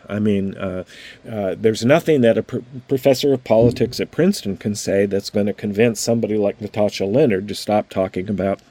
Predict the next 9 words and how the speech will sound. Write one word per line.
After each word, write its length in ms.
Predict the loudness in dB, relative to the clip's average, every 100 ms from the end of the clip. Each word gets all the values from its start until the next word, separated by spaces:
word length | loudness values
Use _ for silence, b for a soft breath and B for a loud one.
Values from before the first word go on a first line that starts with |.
| -6
American 480 | -2 -2 -4 -6 -6
fascism. 640 | 2 2 2 -4 -8 -10 -18 B B B B B B
And 420 | -2 2 2 2 -4
really, 640 | -4 4 6 6 6 6
I 80 | 6
mean, 420 | 4 2 2 -2 -4
uh, 260 | -2 0 0
another, 540 | -2 2 4 4 4 0 b b -14
uh, 160 | -10